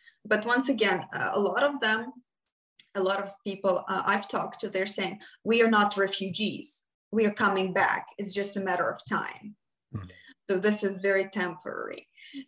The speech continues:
Speaker 1: Um, and then, um, I mean, a lot of people do not realize how big of a country Ukraine is.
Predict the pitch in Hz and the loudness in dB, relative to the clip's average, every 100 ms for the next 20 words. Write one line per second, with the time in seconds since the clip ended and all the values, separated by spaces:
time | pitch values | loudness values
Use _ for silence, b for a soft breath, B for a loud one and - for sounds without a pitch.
0 | - 214 214 220 214 226 226 240 254 262 | -2 2 4 4 2 2 4 6 6 2
1 | 262 233 220 220 220 214 - _ _ 262 | 2 0 0 0 -4 -6 -8 _ _ 2
2 | 262 226 - - 214 208 - - 277 349 | 4 2 -4 -6 -6 -6 -2 2 4 4
3 | 415 - 320 285 226 220 220 214 190 185 | 4 2 2 2 2 2 0 2 2 4
4 | 202 254 220 185 175 180 185 185 - 180 | 2 0 0 0 0 0 0 0 -4 -6
5 | - 175 165 - 165 - 202 359 - | -6 -10 -8 -2 -2 -2 -4 -4 -6